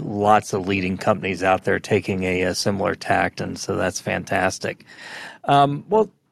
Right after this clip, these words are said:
this has been really informative. We're close to wrapping up sort of what we call the business end of things. Is there anything we haven't covered yet today, um, that you would like to share with our audience?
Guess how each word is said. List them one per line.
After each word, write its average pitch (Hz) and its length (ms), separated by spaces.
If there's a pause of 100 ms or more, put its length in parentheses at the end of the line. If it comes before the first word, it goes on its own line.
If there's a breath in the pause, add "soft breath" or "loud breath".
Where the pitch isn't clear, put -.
this 247 180
has 262 80
been 208 160
really 180 240
informative. 147 540
We're 175 140
close 156 500
to - 100
wrapping 131 460
up 131 160
sort 127 240
of 110 120
what 131 140
we 117 120
call 120 220
the 113 120
business 110 500
end 101 180
of 98 120
things. 104 360
Is 113 180
there 127 220
anything 147 540
we 113 140
haven't 123 500
covered 160 340
yet 143 220
today, 139 460 (320 loud breath)
um, 110 480
that 123 140
you 110 140
would 113 240
like 131 200
to 135 100
share 127 220
with 135 180
our 127 160
audience? 156 460